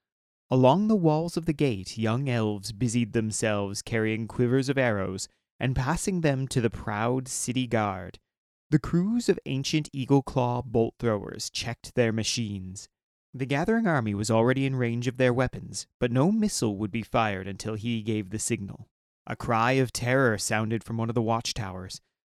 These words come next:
Tyrion looked to where the sentry had pointed. Diving down from the skies, a flight of dragons soared towards the gate's wall. Tyrion's keen sight could clearly see the rider at the fore of the formation.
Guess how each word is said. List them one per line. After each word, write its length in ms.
Tyrion 480
looked 440
to 80
where 240
the 80
sentry 460
had 120
pointed. 460
Diving 440
down 260
from 100
the 80
skies, 600
a 80
flight 500
of 140
dragons 580
soared 380
towards 320
the 100
gate's 400
wall. 340
Tyrion's 500
keen 420
sight 440
could 160
clearly 380
see 240
the 120
rider 380
at 100
the 80
fore 440
of 80
the 100
formation. 720